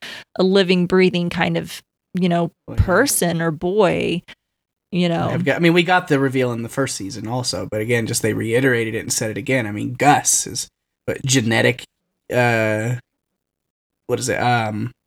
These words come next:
Speaker 2: oh God,
Speaker 1: Oh, God. Yeah, what, what the hell is
Speaker 2: Genetic
Speaker 1: it?
Speaker 2: Unit Series one or something
Speaker 1: Yes,
Speaker 2: like
Speaker 1: thank
Speaker 2: that.
Speaker 1: you.
Speaker 2: Yeah.
Speaker 1: Yeah.
Speaker 2: <laughs> So it's
Speaker 1: Yeah. It's, oof.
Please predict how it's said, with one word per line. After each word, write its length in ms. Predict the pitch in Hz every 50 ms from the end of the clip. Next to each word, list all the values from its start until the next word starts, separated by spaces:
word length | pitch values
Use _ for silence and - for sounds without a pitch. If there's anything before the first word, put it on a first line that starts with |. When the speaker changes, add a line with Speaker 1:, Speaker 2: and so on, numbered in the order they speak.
| _ _ _ _ _ _
Speaker 2:
oh 120 | 151 151 131
God, 240 | 143 139 120 101 - - _ _ _
Speaker 1:
Oh, 160 | - 214 226 214
God. 340 | - 240 240 214 170 165 -
Yeah, 220 | - - - 208
what, 160 | 196 214 208 - _
what 100 | - 208
the 80 | - 196
hell 200 | 185 180 220 214
is 40 | 196
Speaker 2:
Genetic 300 | - 175 185 190 196 185
Speaker 1:
it? 60 | -
Speaker 2:
Unit 340 | 165 165 165 175 180 175 170 -
Series 460 | 175 156 151 151 151 151 151 139 139
one 320 | 127 127 131 135 143 156
or 80 | 135 113
something 160 | - 196 208
Speaker 1:
Yes, 220 | 214 208 180 117
Speaker 2:
like 140 | 113 113 123
Speaker 1:
thank 300 | - - 190 190 190 185
Speaker 2:
that. 60 | 190
Speaker 1:
you. 60 | 175 -
Speaker 2:
Yeah. 280 | 131 131 123 117 - -
Speaker 1:
Yeah. 380 | - 175 170 160 160 - - 180 175
Speaker 2:
<laughs> 40 | -
So 200 | - - 170 - - - 185 - -
it's 380 | 208 180 - - - - - - _ _ 190 165 - -
Speaker 1:
Yeah. 920 | 196 208 226 247 285 302 294 262 226 202 180 175 170 175 175 170 190 190 196 - _ _
It's, 640 | 196 190 185 - - - - - - - - - 240
oof. 500 | 226 208 190 175 160 - - - -